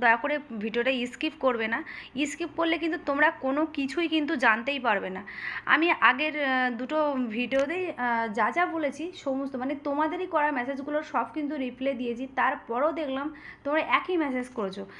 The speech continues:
আমি কেন জানি না যে তোমরা পুরো ভিডিওটা না দেখে এত কমেন্ট করো। তো আমি চাই যে, রিকোয়েস্ট করছি, তোমরা আমার কথাগুলো আগে মন দিয়ে ভালোভাবে শুনবে। বেশি মিনিটের ভিডিও তো নয়, আর আমি আজকে বেশি মিনিটের ভিডিও দিইনি।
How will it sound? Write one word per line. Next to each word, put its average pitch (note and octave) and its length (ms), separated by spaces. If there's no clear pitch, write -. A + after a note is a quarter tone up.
আমি E4 220
কেন E4 280
জানি E4 220
না D4+ 140
যে D4+ 100
তোমরা D4 360
পুরো D4 380
ভিডিওটা D4+ 400
না C4+ 360
দেখে B3 240
এত B3+ 180
কমেন্ট A3+ 400
করো। F#3+ 200
তো D4 100
আমি D4 380
চাই A3 440
যে, C4+ 100
রিকোয়েস্ট D4+ 440
করছি, C4 360
তোমরা C#4 340
আমার C#4 220
কথাগুলো C4+ 360
আগে C4 340
মন C4+ 280
দিয়ে C#4 180
ভালোভাবে B3+ 480
শুনবে। C#4 520
বেশি C#4 380
মিনিটের F4 380
ভিডিও E4 280
তো F4 120
নয়, E4+ 360
আর B3+ 120
আমি D4 220
আজকে D#4+ 240
বেশি B3+ 240
মিনিটের D4+ 380
ভিডিও D#4 280
দিইনি। B3+ 600